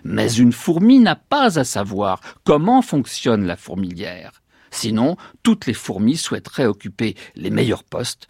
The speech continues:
les moins fatigants. L'entreprise Casaleggio contrôle la fourmilière en surplomb.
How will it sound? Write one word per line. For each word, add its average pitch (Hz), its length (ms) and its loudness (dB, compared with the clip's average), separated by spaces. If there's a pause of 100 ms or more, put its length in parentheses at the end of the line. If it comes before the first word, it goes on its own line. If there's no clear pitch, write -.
(160)
les 107 100 -8
moins 131 200 2
fatigants. 117 480 -6 (920)
L'entreprise 104 760 -6 (180)
Casaleggio 113 840 -4 (200)
contrôle 98 560 -2 (140)
la 107 140 -6
fourmilière 101 680 -6 (280)
en 127 80 0
surplomb. - 440 -10